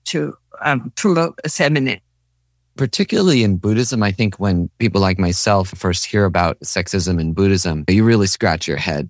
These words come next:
Speaker 2: because the religion is founded on this idea that we are loving all beings, <laughs> compassion for all beings, all beings are equal in their capacity for enlightenment, and our attitude to all beings should be equal. So how can that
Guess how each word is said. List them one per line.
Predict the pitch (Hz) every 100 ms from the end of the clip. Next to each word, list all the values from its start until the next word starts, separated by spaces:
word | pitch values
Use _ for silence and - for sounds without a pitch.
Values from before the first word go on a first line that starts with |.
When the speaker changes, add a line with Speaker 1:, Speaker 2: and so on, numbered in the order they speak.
| -
Speaker 2:
because | 87 90 87 - - _ _
the | 85
religion | 92 107 120 117 110
is | 87 82
founded | - 113 101 85
on | 85 87
this | 85 - - - _ -
idea | 92 90 107 113
that | 82 87 80 117
we | -
are | 95
loving | 101 98 85
all | 85
beings, | 76 90 90 87 90 -
<laughs> | -
compassion | 98 90 87 110 92
for | 101
all | 92
beings, | 85 90 87 80
all | 85
beings | 87 90 87
are | 92
equal | 95 90 92 82 - - - -
in | 87
their | 87
capacity | 90 87 82 87 87
for | - 90
enlightenment, | 85 82 76 80 85 82 80 -
and | 92 85
our |
attitude | 78 117 117 90
to | 85
all | 78
beings | 78 73 73 -
should | 80
be | 80 71 _ - _ _ _ -
equal. | 120 98 85
So | 92 - - 107 92 -
how | - 135
can | 110 143 120
that | 110